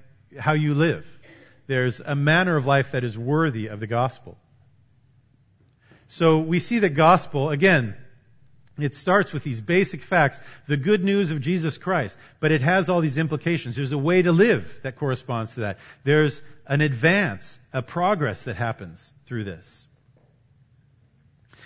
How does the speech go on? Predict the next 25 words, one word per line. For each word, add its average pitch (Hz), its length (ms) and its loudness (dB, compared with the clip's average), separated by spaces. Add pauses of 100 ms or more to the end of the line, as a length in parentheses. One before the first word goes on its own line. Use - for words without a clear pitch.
(220)
Um, 131 380 0 (640)
we'll 123 80 -18
continue 165 440 -2
on. 160 320 -2 (1400)
When 151 220 -2
one 180 180 0
eighteen, 156 520 -4
"What 220 220 2
then? 139 240 -2
Only 175 260 -2
in 170 80 -2
every 214 360 2
way, 151 440 0 (240)
whether 165 380 0
in 147 320 -4
pretense 208 760 -4 (100)
or 151 220 -2
in 143 140 -6
truth, 214 500 -6 (320)
Christ 202 440 0
is 180 120 -4
proclaimed, 123 640 -6
and 135 160 -6
in 196 140 0
that 151 380 4